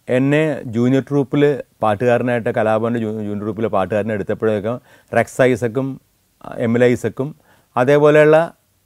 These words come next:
ആളുകൾ തന്നെയായിരുന്നു. പക്ഷേ ഞാൻ ബി എസ് സി, ഏഹ്, ഒരു പതിനേഴ് വയസ്സൊക്കെ ആയപ്പോഴത്തേക്കും എന്നെ കലാഭവനിലേക്ക് വിളിച്ച സമയത്ത് റെക്സും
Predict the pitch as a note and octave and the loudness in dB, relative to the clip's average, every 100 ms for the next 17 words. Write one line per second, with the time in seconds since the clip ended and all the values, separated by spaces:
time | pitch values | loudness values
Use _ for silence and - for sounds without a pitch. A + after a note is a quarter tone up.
0 | - A#2 B2 C3 B2+ A#2+ A2+ G2 E2 D#2+ | -4 0 2 2 0 0 0 -2 -4 -8
1 | - _ _ _ B2 A#2 E3 E3+ D3+ D3+ | -16 _ _ _ -6 2 4 4 2 2
2 | E3 D#3 _ _ _ _ _ - B2 D#3+ | 0 -6 _ _ _ _ _ -4 4 4
3 | E3 - G3+ F#3+ _ _ C#3+ C#3 C3+ C#3 | 4 0 -4 -4 _ _ -10 -8 -8 -8
4 | C#3+ C#3 B2+ C#3 D3 C#3+ C#3+ C#3 D#3+ E3 | -10 -10 -8 -2 0 4 4 6 6 6
5 | C#3+ B2+ B2+ B2 G#2+ G#2 G#2+ G#2+ C3 - | 4 4 0 2 0 -2 -2 -2 -6 -10
6 | _ _ _ _ A#2+ B2 C3+ B2 C3 C3+ | _ _ _ _ -8 -4 0 4 4 2
7 | C#3 C3+ C3+ A#2+ A#2 C#3+ A#2+ G#2+ G#2 A2 | 2 0 0 0 0 -2 -4 -4 -6 -6
8 | A2 A2 G2+ - - A2 | -6 -4 -4 -8 -10 -10